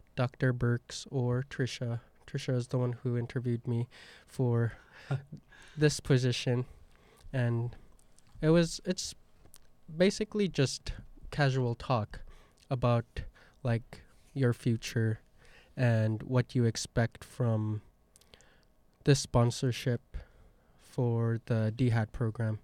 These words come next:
Speaker 1: And so it's really easy feeling. It's not as tense as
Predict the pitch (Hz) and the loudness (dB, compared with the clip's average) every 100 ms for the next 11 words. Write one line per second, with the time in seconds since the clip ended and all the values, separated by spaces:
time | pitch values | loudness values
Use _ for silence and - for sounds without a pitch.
0 | _ - - - - 131 117 113 - - | _ -20 -20 -20 -8 -4 -2 -2 -4 -2
1 | 123 123 123 - - - - 160 160 - | 0 0 -2 -12 -20 -20 -6 -4 -2 -6
2 | - - 165 170 165 165 - - _ _ | -12 0 2 4 2 0 -2 -10 _ _
3 | _ _ _ - _ _ 151 143 143 - | _ _ _ -20 _ _ 2 4 2 4
4 | 143 139 135 135 135 - - _ _ - | 4 6 6 4 2 -2 -14 _ _ -6
5 | 131 139 - 131 123 - - - - _ | -4 -4 0 2 2 -4 -20 -20 -20 _
6 | _ _ _ _ 131 123 120 120 117 - | _ _ _ _ 0 2 0 -2 -6 -14
7 | - _ _ _ _ _ _ _ - 135 | -18 _ _ _ _ _ _ _ 4 4
8 | 127 123 - 123 117 117 - | 2 0 0 2 2 -2 -8